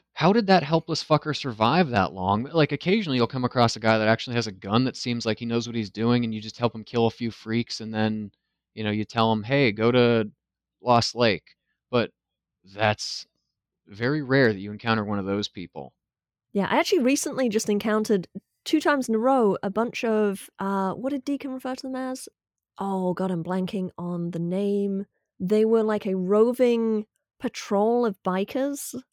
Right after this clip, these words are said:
Speaker 2: uh, like, marauders on bikes, driving
Speaker 1: Oh,
Speaker 2: around,
Speaker 1: okay.
Speaker 2: and they would find some other
Speaker 1: Marauder
Speaker 2: people.
Speaker 1: Patrol.
Speaker 2: Marauder Patrol, that's it. They would drive around, they would find some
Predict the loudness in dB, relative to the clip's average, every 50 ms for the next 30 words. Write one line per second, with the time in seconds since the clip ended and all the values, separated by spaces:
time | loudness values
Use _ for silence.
0 | _ -6 -2 0 0 0 2 0 0 0 2 4 4 6 6 8 8 8 8 8
1 | 8 8 6 6 4 0 0 2 2 2 0 0 -2 -2 0 0 -2 -2 _ -14
2 | -16 -14 -14 -16 -16 _ _ _ _ _ _ _ _ _ -16 -16 -16 -8 0 4
3 | 6 8 8 8 8 8 8 8 8 8 8 6 6 6 6 4 4 2 2 2
4 | 2 4 6 6 6 4 4 0 -2 -6 -2 -2 0 0 0 0 0 -2 -2 -4
5 | -4 -4 -6 -6 _ -4 -2 2 4 6 6 6 4 2 0 -2 -2 -2 0 0
6 | 2 0 -2 -4 _ _ 4 6 8 8 8 8 6 4 2 0 -2 2 2 2
7 | 2 0 -2 -2 -4 -2 -4 -6 -6 _ _ _ -20 _ _ _ _ _ _ _
8 | _ -6 2 6 6 8 8 6 2 4 4 4 4 4 4 4 4 4 4 4
9 | 4 2 2 2 0 -2 0 0 0 -2 -4 -8